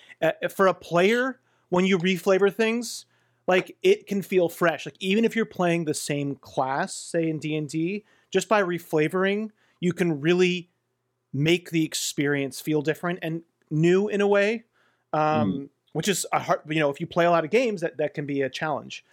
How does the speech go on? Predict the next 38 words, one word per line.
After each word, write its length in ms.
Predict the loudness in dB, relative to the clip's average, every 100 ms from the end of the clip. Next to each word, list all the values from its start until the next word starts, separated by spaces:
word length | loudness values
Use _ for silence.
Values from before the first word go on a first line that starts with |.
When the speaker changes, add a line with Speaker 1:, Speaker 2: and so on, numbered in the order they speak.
| _ -8
Speaker 1:
So 300 | -2 0 -2
keeping 340 | -6 -4 -2
it 60 | -2
interesting 440 | -2 -2 -4 -6 -2
just 220 | -2 0
by 100 | -2
reflavoring 600 | -2 -4 -2 -2 -6 -16 _ _ _ _ _ _
can 100 | 0
do 160 | 2
a 20 | 4
lot. 300 | 4 2 0
And 120 | -4
for 120 | 0
a 60 | 0
G 240 | 2 6
M, 360 | 6 6 4 -4 -10 _ _ _ _ _ _
it's 160 | -4 0
a 80 | 0
big, 300 | 2 2 2
just, 280 | -2 0 0
like, 320 | 0 0 -6 _ _ _
easy 440 | -2 0 0 0 -2
tool 440 | 0 4 4 4
that 140 | -2 -6
you 140 | -8
can 160 | -4 -4
use 340 | -2 -4 -6
as 100 | -4
far 180 | -2 -2
as 80 | -4
reflavoring 440 | -2 -2 0 2
monsters, 380 | 4 2 0 -2
like 140 | -2
we've 140 | -4 -4
talked 220 | -4 -2
about, 200 | -4 -2
or 40 |
reflavoring, 680 | -6 -4 -2 -2 -4 -8 -10